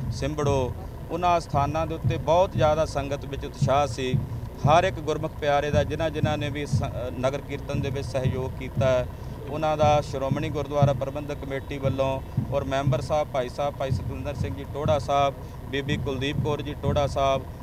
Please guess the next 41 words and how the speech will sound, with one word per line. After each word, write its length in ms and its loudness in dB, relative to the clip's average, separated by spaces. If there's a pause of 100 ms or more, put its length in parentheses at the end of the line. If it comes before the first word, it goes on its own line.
(140)
ਉਹਨਾਂ 240 2
ਵੱਲੋਂ 260 -2
ਸਾਰੀਆਂ 520 4
ਸੰਗਤਾਂ 440 0
ਦਾ 120 0
ਬਹੁਤ 260 -4
ਬਹੁਤ 300 -6
ਧੰਨਵਾਦ 440 4
ਹੈ। 320 4 (380)
ਅਗਲੇ 240 2
ਜਿਹੜੇ 220 2
ਸਮਾਗਮ, 520 2
ਅ, 200 -2 (960)
ਹੋਰ 220 2
ਵੀ 140 0
ਆਉਣ 200 4
ਵਾਲੇ 200 4
ਸਮੇਂ 320 -4
ਦੇ 80 -2
ਵਿੱਚ 220 -2
ਹੋਣੇ 260 -4
ਨੇ। 200 2
ਇੱਕੀ 320 -6
ਮਾਰਚ 360 4
ਨੂੰ 140 -4
ਇੱਕ 80 -4
ਸ਼ੁਕਰਾਨਾ 580 0
ਸਮਾਗਮ 440 0
ਨੌਵੇਂ 320 -4
ਪਾਤਸ਼ਾਹ 460 -2
ਜੀ 120 -8
ਦੇ 100 -6
ਪਾਵਨ 400 0
ਚਾਰ 240 0
ਸੌ 140 -10
ਸਾਲਾ 340 -2
ਪ੍ਰਕਾਸ਼ 520 -4
ਉਤਸਵ 260 -8
ਦੇ 100 -6
ਸੰਬੰਧ 360 -6
ਵਿੱਚ 200 -6